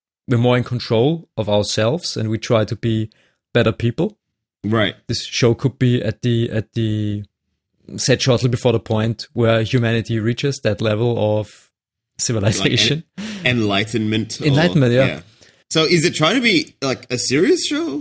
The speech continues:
Speaker 2: then? Or is it still, like, just trying to be a comedy? Or is that, is, is that the point? It doesn't know what it's trying to be.
Speaker 1: I think, I think that that's, that's the problem. It's n-,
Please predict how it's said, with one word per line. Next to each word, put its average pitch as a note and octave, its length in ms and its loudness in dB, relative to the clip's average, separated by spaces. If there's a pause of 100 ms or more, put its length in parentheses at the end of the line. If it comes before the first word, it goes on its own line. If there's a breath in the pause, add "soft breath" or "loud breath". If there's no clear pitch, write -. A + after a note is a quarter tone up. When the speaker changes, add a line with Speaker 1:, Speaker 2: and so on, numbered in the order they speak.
Speaker 2:
then? A#3+ 400 -8 (320)
Or B2 160 2
is A2+ 120 2
it - 120 -10
still, B2 280 2
like, G2+ 220 0 (300)
just - 120 -6
trying A2 140 -2
to G2+ 60 -2
be G2 140 0
a F2 40 0
comedy? E2+ 500 -8 (520)
Or G#2+ 80 2
is G2+ 80 2
that, - 320 -2
is, A2+ 100 -4
is A#2 160 -2
that C3+ 80 0
the A2+ 80 -2
point? B2 240 -2
It G#2+ 140 -2
doesn't A2 260 0
know G#2 160 0
what F#2+ 140 0
it's F2+ 100 -8
trying F2 200 -6
to D#2+ 60 -6
be. D#2 280 -8
Speaker 1:
I A#2 160 -4
think, D3 300 0
I C3 120 2
think B2+ 220 -2
that B2 160 -2
that's, A#2 260 0
that's C3 220 0
the A2 60 0
problem. A2+ 560 0 (460)
It's - 220 -4
n-, C3 160 -2